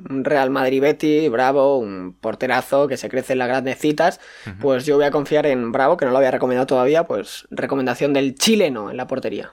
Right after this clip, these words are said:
Speaker 2: En defensa yo voy a recomendar a Lejeune.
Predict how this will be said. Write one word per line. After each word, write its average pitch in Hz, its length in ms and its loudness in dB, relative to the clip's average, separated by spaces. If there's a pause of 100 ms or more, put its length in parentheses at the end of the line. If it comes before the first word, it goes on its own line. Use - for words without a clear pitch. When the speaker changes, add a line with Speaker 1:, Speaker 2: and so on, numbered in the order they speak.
(720)
Speaker 2:
En 135 220 0
defensa 180 400 2
yo 185 140 2
voy 214 80 2
a 220 60 4
recomendar 180 520 0
a 156 120 2
Lejeune. 123 560 0